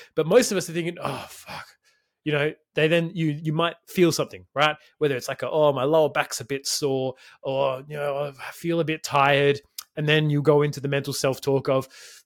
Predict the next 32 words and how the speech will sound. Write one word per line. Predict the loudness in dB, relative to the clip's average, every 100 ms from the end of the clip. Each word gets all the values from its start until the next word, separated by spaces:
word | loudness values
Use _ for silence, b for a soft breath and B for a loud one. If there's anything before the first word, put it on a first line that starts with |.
| _ -4
"Oh, | 0 2 2 0 -4 -8 -10 -12 -12 -12
no, | -8
I'm | -6 -4 -4
not | -6
gonna | -6 -6
do | -6 -6
it. | -6
I, | -8 -8 -6 -4
I |
can | -2 0
do | 0
it | 0
tomorrow. | -4 0 4 4 2 B B -2
What | 0
did | 2
Trav | 2 2
say? | 4 2 4
"Never | 2 2
miss | 0 -4
three | -2 0
days | 2 2 2
in | 0
a | 2
row." | 4 4 2 0
Oh, | -2
I | -2 -2
guess | -2 -2
I | -4
can | -2
make | -4 -4
it | -8
four." | -2 0 0